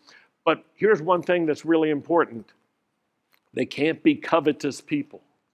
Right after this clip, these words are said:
They can't want what others have. They can't use their situation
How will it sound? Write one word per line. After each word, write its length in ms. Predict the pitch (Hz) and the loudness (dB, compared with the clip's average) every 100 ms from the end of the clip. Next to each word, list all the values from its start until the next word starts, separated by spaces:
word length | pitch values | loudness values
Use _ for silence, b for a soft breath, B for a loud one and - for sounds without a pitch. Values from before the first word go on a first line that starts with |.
| _ _ _ _ _ | _ _ _ _ _
They 120 | 139 | -4
can't 340 | 151 170 170 - | -2 -4 -6 -6
want 440 | 135 156 156 120 - | -2 0 0 -2 -2
what 260 | 123 123 | -2 -2
others 320 | 127 127 123 - | -2 -2 -4 -8
have. 240 | 135 113 - _ _ _ _ _ _ _ _ | -10 -10 -16 _ _ _ _ _ _ _ _
They 160 | 139 160 | 0 0
can't 360 | 180 175 151 | 0 -2 -2
use 680 | 127 139 180 208 175 139 131 | -6 -4 -2 2 4 4 2
their 200 | 156 151 | 2 2
situation 1160 | 151 175 160 165 156 147 175 165 139 117 117 | 2 -2 0 2 2 0 -2 -4 -6 -8 -10